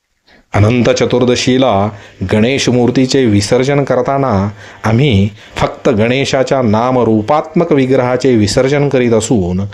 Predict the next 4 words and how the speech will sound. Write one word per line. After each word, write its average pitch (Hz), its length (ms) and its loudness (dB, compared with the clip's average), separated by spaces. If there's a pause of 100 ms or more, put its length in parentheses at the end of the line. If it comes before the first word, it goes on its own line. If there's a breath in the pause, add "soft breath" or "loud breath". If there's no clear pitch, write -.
(420 loud breath)
गणेश 147 480 0
तत्व 104 380 0 (480 loud breath)
अनंत 147 420 2
आहे 101 580 -2